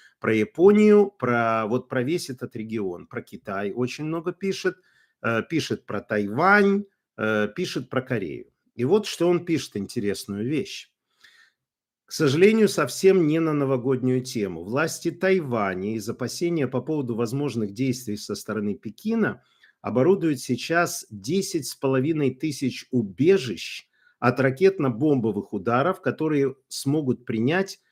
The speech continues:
восемьдесят шесть миллионов человек. Это более чем в три раза превышает население острова. Более чем втрое. Такие поразительные цифры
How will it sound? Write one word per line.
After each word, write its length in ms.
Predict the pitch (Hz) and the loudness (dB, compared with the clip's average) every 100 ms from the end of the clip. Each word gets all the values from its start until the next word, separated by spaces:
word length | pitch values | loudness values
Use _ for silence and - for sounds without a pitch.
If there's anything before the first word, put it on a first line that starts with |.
| _ _ | _ _
восемьдесят 1040 | 101 123 190 196 185 170 147 135 - 143 | -4 6 6 6 2 0 0 -4 -2 -4
шесть 560 | - - 180 180 180 - | -4 -2 2 2 0 -2
миллионов 640 | 139 147 147 151 151 147 127 | 0 2 0 0 -2 -2 -6
человек. 680 | - 175 190 202 190 - _ _ _ _ | -4 2 2 4 2 0 _ _ _ _
Это 220 | 120 123 | -4 -2
более 340 | 131 170 160 131 | 0 0 0 -2
чем 260 | - 131 | 0 -2
в 100 | 123 | -2
три 220 | - 143 | -2 0
раза 300 | 135 156 165 | 2 0 0
превышает 640 | 160 147 120 - 139 143 139 | -2 0 0 0 -2 0 -2
население 560 | 120 - 113 117 117 | -4 -2 -2 -2 -2
острова. 540 | 101 87 - - 90 - _ _ - | -2 -4 -10 -14 -16 -20 _ _ -16
Более 460 | 101 139 151 165 | 0 2 4 4
чем 220 | 147 165 | 0 -4
втрое. 520 | 160 - 151 117 82 - _ _ _ _ _ | -6 -4 0 2 0 -8 _ _ _ _ _
Такие 300 | 127 175 156 | 0 2 0
поразительные 600 | 139 131 127 131 117 113 | 2 0 0 -2 -2 -4
цифры 680 | - 175 190 202 190 180 | 0 0 0 2 2 2